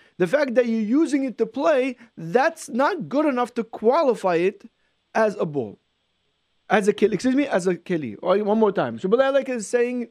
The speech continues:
basically, the fact that a person had intention or has the purpose of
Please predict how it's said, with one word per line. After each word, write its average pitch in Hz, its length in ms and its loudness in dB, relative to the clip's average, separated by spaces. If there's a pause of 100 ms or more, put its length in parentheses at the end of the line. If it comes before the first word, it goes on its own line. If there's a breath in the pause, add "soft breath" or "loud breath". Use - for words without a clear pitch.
basically, 180 640 -2 (380 soft breath)
the 202 120 4
fact 277 600 0
that 214 220 2
a 208 80 2
person 226 500 0
had 180 300 0
intention 214 680 -2 (300)
or 196 300 4 (240 loud breath)
has 196 280 0
the 202 60 4
purpose 262 760 0
of 208 320 0